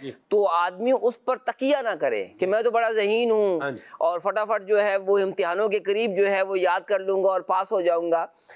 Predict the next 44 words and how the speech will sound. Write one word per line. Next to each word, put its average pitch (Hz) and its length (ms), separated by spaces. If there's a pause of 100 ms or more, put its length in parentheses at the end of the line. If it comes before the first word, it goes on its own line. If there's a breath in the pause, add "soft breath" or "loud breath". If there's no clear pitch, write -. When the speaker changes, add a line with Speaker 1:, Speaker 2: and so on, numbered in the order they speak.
(160 loud breath)
Speaker 2:
اور 202 180
ایسے 190 400
لوگ 254 200
جو 220 180
ہیں 226 140
وہ 226 240
ہمیشہ، 202 720
آ، 170 220
جو 165 180
ہے 185 140
وہ 208 240
بڑی 190 340
کامیابی 240 500
نہیں 240 120
پا 180 180
لیتے، 120 240 (160)
کامیاب 202 460
ہو 226 180
جاتے 190 380
ہیں 180 140 (480 loud breath)
لیکن 220 300
کوئی 269 140
بہت 170 480
بڑی 285 220
کامیابی 220 720
نہیں 202 240
پاتے۔ 208 340
میں 247 100
نے 269 100
دیکھا 220 320
ہے 147 180 (220 loud breath)
Speaker 1:
جی۔ 147 80 (200 loud breath)
Speaker 2:
کہ 220 100
معاشرے 190 460
کے 240 160
اندر 220 240
جو 208 480
مسلسل 226 680
اپنی 233 340
محنت 208 420
جاری 220 240
رکھتے 240 340
ہیں 190 80
نا، 370 120